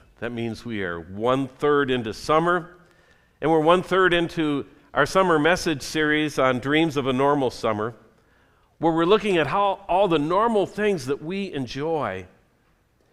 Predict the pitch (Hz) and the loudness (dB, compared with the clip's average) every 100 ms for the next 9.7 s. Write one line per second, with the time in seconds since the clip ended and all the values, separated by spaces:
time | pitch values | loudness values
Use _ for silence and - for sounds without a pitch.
0 | _ - 135 139 165 185 - 147 127 117 | _ -8 -6 -2 -2 -4 -6 -4 -4 -6
1 | - - _ _ _ _ _ _ _ _ | -14 -20 _ _ _ _ _ _ _ _
2 | _ _ _ _ - 135 120 - - 107 | _ _ _ _ -2 -2 -2 -6 -8 -8
3 | - 95 85 82 78 80 - _ _ _ | -6 -12 -12 -14 -14 -20 -20 _ _ _
4 | _ _ _ _ _ _ _ _ _ 120 | _ _ _ _ _ _ _ _ _ -8
5 | 135 160 151 - - 156 139 - 156 170 | 4 4 4 -2 4 4 4 0 0 0
6 | 135 143 143 - 104 95 - _ _ _ | 2 2 2 -2 -8 -10 -20 _ _ _
7 | _ _ _ _ _ _ - 127 - 139 | _ _ _ _ _ _ -6 -6 -6 -8
8 | - 131 135 113 117 110 110 101 104 - | -2 -4 -4 -6 -4 -2 -2 2 2 0
9 | 92 101 107 82 - - | -10 -2 -2 -2 -10 -20